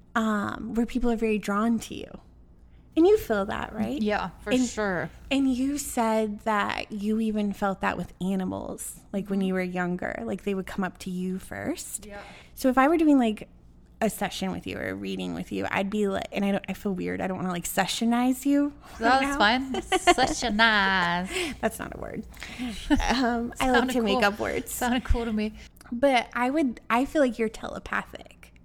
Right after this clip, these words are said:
Speaker 1: in a lot of ways. And I feel <laughs> your face. And I feel like, um, in the three D, right? So, like, this,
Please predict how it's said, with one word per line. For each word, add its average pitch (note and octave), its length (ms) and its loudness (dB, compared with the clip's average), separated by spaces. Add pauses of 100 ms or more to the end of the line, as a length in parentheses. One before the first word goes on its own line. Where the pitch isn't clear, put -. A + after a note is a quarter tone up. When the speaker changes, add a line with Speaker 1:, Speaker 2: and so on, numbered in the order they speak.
Speaker 1:
in G#3 80 -4
a G3 100 -4
lot - 200 -6
of G3+ 160 -14
ways. - 440 -14 (600)
And B3 140 0
I B3 120 2
feel D4+ 460 4 (640)
<laughs> - 20 -16 (500)
your C#4+ 240 6
face. - 400 -8 (500)
And E4+ 100 8
I D4+ 180 6
feel D4+ 480 4
like, B3+ 480 2 (540)
um, B3+ 840 4 (560)
in C4+ 360 8
the A#3+ 100 4
three A#3 400 -2
D, - 400 -8 (180)
right? G#3+ 320 -2
So, G3 480 -2
like, - 440 -6 (120)
this, G3+ 560 2